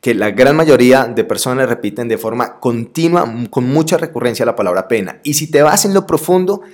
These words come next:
te vas a dar cuenta que efectivamente estas personas viven una vida en pena, y eso es muy cagada. Vivir una vida,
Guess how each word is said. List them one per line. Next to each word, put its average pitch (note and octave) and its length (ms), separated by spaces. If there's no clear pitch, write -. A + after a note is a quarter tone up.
te A2+ 80
vas B2+ 200
a C#3 40
dar C#3 220
cuenta C#3 320
que A#2 160
efectivamente D3 880
estas B2+ 240
personas - 600
viven C#3 440
una A2 180
vida B2 380
en G2+ 220
pena, E2+ 320
y F2+ 100
eso G2 140
es G2 80
muy G#2 140
cagada. - 580
Vivir A2+ 280
una D3 200
vida, D3 260